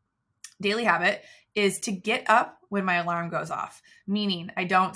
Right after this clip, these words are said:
hit the snooze button. I don't go back to bed.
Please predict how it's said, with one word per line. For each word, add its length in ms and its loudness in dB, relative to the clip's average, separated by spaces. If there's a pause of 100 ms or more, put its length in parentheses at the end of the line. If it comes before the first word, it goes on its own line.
(140)
hit 140 -6
the 60 -8
snooze 320 -6
button. 560 0
I 120 2
don't 320 2
go 120 -4
back 220 -2
to 60 -8
bed. 500 6